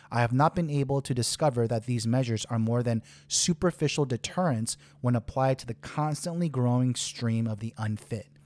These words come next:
They are excellent means of meeting a certain phase of the situation,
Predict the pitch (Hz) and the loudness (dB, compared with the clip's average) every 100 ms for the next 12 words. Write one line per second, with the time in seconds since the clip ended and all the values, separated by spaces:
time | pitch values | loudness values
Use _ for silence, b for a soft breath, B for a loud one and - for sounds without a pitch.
0 | B B B B 117 127 135 - 139 - | B B B B 2 6 6 4 -2 2
1 | 185 185 170 139 143 135 110 113 123 113 | 4 4 6 6 6 6 4 2 0 2
2 | 117 123 151 156 165 120 101 151 143 156 | 2 4 4 4 2 0 -2 -2 0 0
3 | - b - - 156 160 147 131 - 135 | 0 b -6 2 4 4 2 0 0 -2
4 | - 117 117 - 101 101 | -2 -2 -2 -2 -4 -6